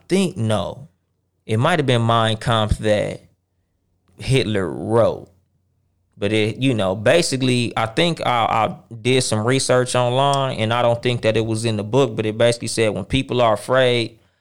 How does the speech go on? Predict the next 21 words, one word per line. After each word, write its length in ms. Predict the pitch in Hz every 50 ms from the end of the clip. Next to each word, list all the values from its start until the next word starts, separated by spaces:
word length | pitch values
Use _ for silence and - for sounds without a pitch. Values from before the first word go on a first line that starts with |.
| _ _ _ -
they'll 280 | 104 98 117 127 120
give 280 | 117 107 117 123 120 113
up 180 | 117 113 110 -
their 160 | 110 113 107
freedom 640 | - - - 147 139 127 113 107 101 101 95 - - _ _ -
voluntarily. 1120 | - 104 110 113 113 104 98 95 - - - 160 147 123 107 104 92 - - - - - _ _ _ _ _ _ _ _ _ _ _ _ _ _ _ _ _ _ _ _
You 180 | - 110 117
know, 240 | 107 104 104 101 92
and 220 | - 107 104 104 107
this 220 | 120 123 - -
is 220 | 120 117 113 113 107 -
a, 40 | 113
a, 260 | 113 107 - 104 110 - - 107
a 60 | 110
trick 400 | 110 - - - - 156 151 147 -
that's 280 | 117 127 131 135 -
been 240 | 127 120 135 135 135
used, 400 | 127 147 196 226 196 156 135 120
nigga. 200 | 127 143 165 147 -
It's 160 | 123 131 -
propaganda. 880 | - - - 160 156 - - 123 120 135 175 208 175 120 101 82 73